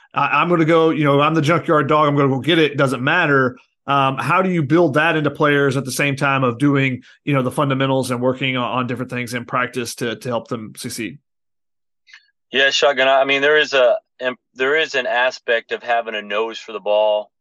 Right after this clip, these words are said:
Speaker 2: that goes into rebounding. There's anticipation, there's timing. Um, you know, some guys like Chavez Goodwin was relentless, man. He would get
Speaker 1: Mm-hmm.
Speaker 2: off your body.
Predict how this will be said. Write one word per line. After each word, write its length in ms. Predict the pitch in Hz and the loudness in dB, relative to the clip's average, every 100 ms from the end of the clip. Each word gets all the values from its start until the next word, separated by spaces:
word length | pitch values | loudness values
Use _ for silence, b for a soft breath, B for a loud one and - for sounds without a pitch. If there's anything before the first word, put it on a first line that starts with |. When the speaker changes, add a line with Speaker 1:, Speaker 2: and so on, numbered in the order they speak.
| - | -8
Speaker 2:
that 140 | 104 | -6
goes 260 | 101 107 104 | -4 -6 -8
into 160 | 98 | -12
rebounding. 600 | 98 104 95 101 101 98 | -12 -8 -2 0 0 -2
There's 180 | 92 90 | -8 -12
anticipation, 840 | 87 - - 117 - 113 104 - | -14 -8 -8 -8 -2 -2 0 -4
there's 160 | 92 90 | -6 -10
timing. 600 | - 110 107 101 98 95 B B B B B _ | -2 2 2 0 -4 -8 B B B B B _
Um, 400 | - 90 87 87 | 2 4 2 0
you 80 | 113 | -2
know, 120 | 101 | -2
some 220 | - 113 | 0 0
guys 220 | 110 107 | 2 2
like 120 | 101 | 0
Chavez 380 | 95 85 110 110 | -6 -2 0 0
Goodwin 360 | - 110 98 92 | -2 -2 -2 -8
was 160 | 90 | -12
relentless, 600 | 82 82 95 107 92 87 - | -14 -4 0 0 0 -6 -6
man. 240 | 92 92 | -6 -6
He 80 | 107 | -6
would 160 | 98 | -6
get 140 | 135 139 | 0 2
Speaker 1:
Mm-hmm. 20 | |
Speaker 2:
off 180 | 104 101 | 2 2
your 100 | 92 | 0
body. 380 | 104 104 101 | 2 4 2